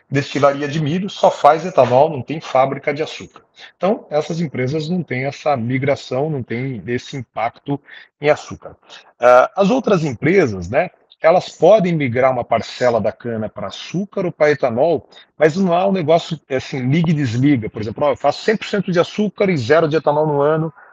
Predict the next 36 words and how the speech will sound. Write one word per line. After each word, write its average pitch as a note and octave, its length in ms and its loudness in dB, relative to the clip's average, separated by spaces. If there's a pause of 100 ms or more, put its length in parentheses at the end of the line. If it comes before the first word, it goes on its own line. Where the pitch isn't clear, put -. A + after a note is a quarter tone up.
depois C#3+ 260 -2
cem F3 180 2
por - 80 -10
cento D#3+ 260 -4
de D3 80 0
etanol D3 400 2
e C#3+ 60 0
zero C3+ 320 2
de C3+ 100 0
açúcar C#3+ 380 -4
no C#3+ 80 0
outro B2 260 -4
ano." A2+ 140 -10
Na C3+ 140 -12
prática, - 680 -2 (400)
na B2+ 160 -2
média C#3+ 320 2
do A#2+ 80 -4
Centro-Sul, B2 680 -6
tem D3+ 360 -6
quinze, D3 760 0
vinte F#3 440 -6
por C#3+ 180 -8
cento E3+ 480 -4
da A#2+ 140 -2
cana D3 560 -2 (380)
que - 120 -8
eu D#3+ 80 -2
posso D3+ 380 2
direcionar C#3+ 540 -2
pra D3+ 180 -4
um D3+ 80 -4
produto C3 680 -4 (300)
ou C#3+ 80 -6
pra D#3+ 200 0
outro. G#2 360 -4